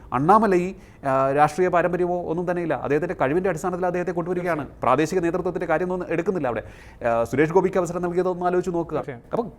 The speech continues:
Speaker 1: കഴിവിൻ്റെ അടിസ്ഥാനത്തിൽ കാര്യങ്ങൾ ചെയ്യുവാൻ അദ്ദേഹത്തിന് സാധിക്കുന്നു. അദ്ദേഹത്തിൻ്റെയും ആ ലഭിച്ച ആ ഒരു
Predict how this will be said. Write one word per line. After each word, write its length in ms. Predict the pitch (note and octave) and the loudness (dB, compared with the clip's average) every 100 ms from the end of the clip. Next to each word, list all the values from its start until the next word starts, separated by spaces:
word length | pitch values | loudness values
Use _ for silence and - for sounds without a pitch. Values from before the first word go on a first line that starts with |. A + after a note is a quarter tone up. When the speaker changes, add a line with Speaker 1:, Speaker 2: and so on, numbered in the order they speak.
| C3+ | 4
Speaker 1:
കഴിവിൻ്റെ 400 | B2+ G3 C4 C#4+ | 6 6 6 6
അടിസ്ഥാനത്തിൽ 520 | F3+ E3+ C3 B2+ B2+ | 4 2 0 0 0
കാര്യങ്ങൾ 260 | B2+ B2+ C#3+ | 2 2 0
ചെയ്യുവാൻ 320 | C3+ B2+ C3 | -2 -2 -2
അദ്ദേഹത്തിന് 300 | A#2 A#2 C3 | 0 -2 -2
സാധിക്കുന്നു. 380 | A#2+ A#2+ A#2+ A2+ | -2 -2 -2 -2
അദ്ദേഹത്തിൻ്റെയും 640 | G2 D3 E3+ F3 F3 F#3 F3 | 4 8 8 6 2 0 0
ആ 140 | D3 | 0
ലഭിച്ച 320 | E3 D3 D3 | 2 2 4
ആ 140 | D#3+ D3+ | 4 4
ഒരു 260 | D#3+ D#3+ | 4 0